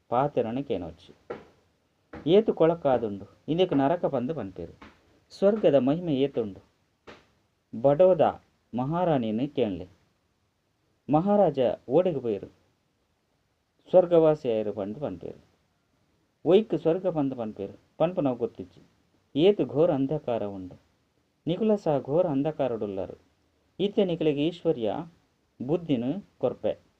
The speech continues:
ನಿಕಲಿನ ಈಶ್ವರ್ಯ ಸಂತಾನ, ಅತನ ಸಂತಾನ ಮಾಲೀಕನ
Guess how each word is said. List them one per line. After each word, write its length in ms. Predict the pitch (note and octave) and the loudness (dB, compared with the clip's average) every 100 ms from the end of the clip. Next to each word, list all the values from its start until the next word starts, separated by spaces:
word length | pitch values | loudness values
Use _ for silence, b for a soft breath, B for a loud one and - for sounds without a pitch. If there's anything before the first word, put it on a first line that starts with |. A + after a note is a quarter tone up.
| _ _ _ _ _ _ _ _ - | _ _ _ _ _ _ _ _ -4
ನಿಕಲಿನ 340 | F3+ A#3 A3 | -2 0 0
ಈಶ್ವರ್ಯ 400 | E3 - - F#3+ | 0 -4 -2 -2
ಸಂತಾನ, 480 | D3+ C#3 D3 F#3+ F#3+ D3+ - - _ _ - | -2 -4 -4 -4 -4 -4 -6 -12 _ _ -8
ಅತನ 320 | C3 C#3+ C#3 | -4 -2 -2
ಸಂತಾನ 460 | C#3 C3+ C#3 F#3 F#3 | -2 -4 -2 -2 -2
ಮಾಲೀಕನ 500 | B2 B2+ C#3 C#3+ | -4 -2 -4 -4